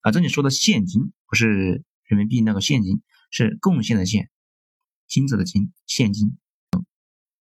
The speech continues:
这也是为什么从朴正熙之后的韩国所有的倒霉总统都无一例外有一项罪名，受贿。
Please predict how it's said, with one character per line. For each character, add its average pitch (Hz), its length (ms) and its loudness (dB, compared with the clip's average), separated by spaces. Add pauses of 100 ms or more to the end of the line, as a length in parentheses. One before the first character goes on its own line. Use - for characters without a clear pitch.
(220)
这 240 140 2
也 185 100 2
是 180 200 0
为 190 200 0
什 - 140 -2
么 - 220 -2 (100)
从 196 320 2
朴 170 320 0
正 208 220 0
熙 185 180 0
之 185 180 0
后 175 140 -2
的 110 140 0
韩 123 360 0
国 135 220 0
所 135 380 0
有 175 40 0
的 131 80 0
倒 95 260 -2
霉 107 120 2
总 120 160 0
统 107 180 -4 (160)
都 127 140 2
无 110 240 2
一 180 160 2
例 180 140 2
外 185 240 -2 (120)
有 104 200 2
一 - 20 0
项 104 160 0
罪 120 160 0
名， 90 300 -2 (560)
受 123 240 0
贿。 170 260 -4